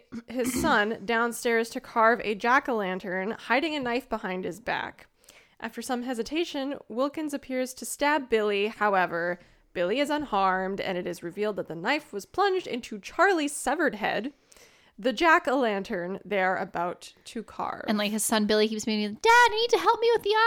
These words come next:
Speaker 2: eyes. Like, I've got a hard time with the eyes." And then it's a human head, and
Speaker 1: Yeah.
Speaker 2: it just gets a way creepier, darker
Speaker 1: Oh, yeah.
Speaker 2: meaning.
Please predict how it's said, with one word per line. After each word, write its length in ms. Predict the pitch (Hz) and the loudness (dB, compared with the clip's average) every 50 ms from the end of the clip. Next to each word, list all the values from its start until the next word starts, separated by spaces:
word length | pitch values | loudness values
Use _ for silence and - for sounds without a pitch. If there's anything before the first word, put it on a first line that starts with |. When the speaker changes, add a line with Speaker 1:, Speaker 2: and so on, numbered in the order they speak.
| 440 415 | 6 6
Speaker 2:
eyes. 160 | 339 339 311 370 | 4 4 2 0
Like, 140 | 370 359 | 0 0
I've 120 | 381 370 370 | 0 0 2
got 160 | 415 427 427 | 4 4 6
a 40 | 359 | 6
hard 220 | 320 403 427 - - | 6 4 4 4 2
time 200 | 370 415 415 415 | 0 0 0 0
with 120 | 415 - | -2 0
the 120 | 381 370 403 403 415 381 | 2 2 4 4 6 6
eyes." 260 | 330 233 - 202 - - _ _ _ | 6 4 4 2 -2 -10 _ _ _
And 160 | - 202 180 | -8 -4 -2
then 320 | 180 180 180 180 185 190 - _ _ _ _ _ _ _ | 0 0 0 -2 -4 -8 -10 _ _ _ _ _ _ _
it's 160 | - - - | -10 -10 -10
a 40 | 165 | -12
human 280 | - - 190 - - 170 | -12 -12 -12 -10 -12 -10
head, 240 | 165 - - - - | -10 -10 -12 -10 -10
and 100 | 147 151 | -8 -8
Speaker 1:
Yeah. 80 | 151 | -8
Speaker 2:
it 60 | 160 - | -6 -6
just 300 | 151 151 - - - _ | -8 -8 -8 -10 -8 _
gets 260 | 165 147 - - - | -8 -6 -6 -6 -6
a 260 | 156 127 98 104 160 - | -6 -4 -6 -6 -8 -10
way 320 | 175 165 170 165 160 151 143 | -8 -6 -4 -4 -4 -4 -6
creepier, 760 | - - - 151 139 - 151 151 147 147 143 147 151 - - | -8 -12 -12 -12 -12 -10 -10 -8 -6 -6 -6 -6 -8 -10 -10
darker 600 | - 147 107 143 - - 139 131 135 147 151 147 _ | -10 -8 -8 -8 -8 -10 -8 -8 -8 -8 -10 -12 _
Speaker 1:
Oh, 140 | - 220 233 | -2 2 2
yeah. 240 | 214 190 180 180 196 202 190 _ | 2 2 0 -2 -6 -10 -14 _
Speaker 2:
meaning. 420 | 202 165 156 147 135 123 135 170 | -10 -8 -8 -6 -8 -8 -10 -10